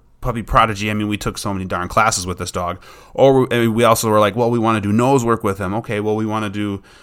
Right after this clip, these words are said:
foundation agility with him. Okay, so we, we basically said, "These are the things we wanna do with our dog." And then we just started, even before the puppy came, we started scheduling all these things out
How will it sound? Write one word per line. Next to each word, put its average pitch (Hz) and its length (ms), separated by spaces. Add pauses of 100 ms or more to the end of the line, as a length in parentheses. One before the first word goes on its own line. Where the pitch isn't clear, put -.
(120)
foundation 120 460
agility 120 400
with 101 160
him. 92 140
Okay, 110 180
so 113 140
we, 117 160
we 123 160
basically 143 500
said, 101 240
"These 139 180
are 156 60
the 131 120
things 123 340
we 117 80
wanna 98 220
do 123 480 (200)
with 110 160
our 101 100
dog." 104 480 (680)
And 135 120
then 139 160
we 139 120
just 127 180
started, 135 340
even 127 220
before 135 300
the 117 60
puppy 117 280
came, 120 520 (440)
we 123 140
started 131 460 (440)
scheduling 123 680
all 107 200
these 104 180
things 92 240
out - 300